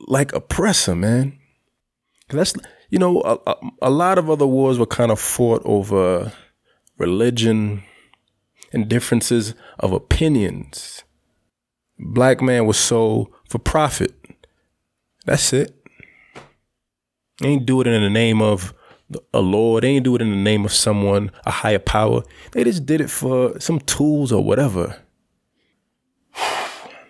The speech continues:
Saying Jack Harlow's not a pop star. He, not a rap star.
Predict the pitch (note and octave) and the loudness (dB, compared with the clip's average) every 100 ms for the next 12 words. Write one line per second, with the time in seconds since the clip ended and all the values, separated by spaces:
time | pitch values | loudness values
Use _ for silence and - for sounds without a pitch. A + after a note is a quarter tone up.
0 | _ _ _ _ _ _ _ _ - - | _ _ _ _ _ _ _ _ -10 0
1 | G#2 G2 G#2+ G2 - G#2 F#2+ F#2 F2+ - | 0 0 -2 -2 0 0 0 0 -2 -2
2 | G2 G2+ - G#2 G2 G2 G2 - _ _ | -2 -2 -2 0 2 0 -2 -10 _ _
3 | _ _ _ _ - - _ _ _ _ | _ _ _ _ -12 -12 _ _ _ _
4 | _ _ _ _ _ _ F2+ F2 F2 F#2 | _ _ _ _ _ _ -2 0 2 0
5 | F2+ - F2 F2+ A2 | -2 -2 0 0 -4